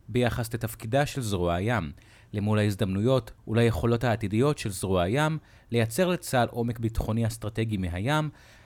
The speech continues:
הכולל הרחבת מעגלי הגילוי והיירוט כחלק במאמץ ההגנה על שמי המדינה והנכסים האסטרטגיים בים. לצד יתרות ליכולות צה"ליות קריטיות לרציפות התפקודית המבצעית,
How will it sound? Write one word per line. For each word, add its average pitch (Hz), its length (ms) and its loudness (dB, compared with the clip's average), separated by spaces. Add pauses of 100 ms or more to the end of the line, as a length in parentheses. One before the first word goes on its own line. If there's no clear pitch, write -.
הכולל 143 360 2
הרחבת 143 600 2
מעגלי 123 560 2
הגילוי 117 580 2
והיירוט 101 760 0 (280)
כחלק 120 360 -2
במאמץ 113 600 0
ההגנה 127 560 0
על 101 140 -6
שמי 113 280 -4
המדינה 101 500 -2 (340)
והנכסים 117 540 0
האסטרטגיים 90 580 -2
בים. 98 360 -2 (760)
לצד 120 380 0
יתרות 127 480 -2
ליכולות 127 500 0
צה"ליות 110 600 0
קריטיות 117 680 -4
לרציפות 123 560 -2
התפקודית - 540 -4
המבצעית, 131 600 -6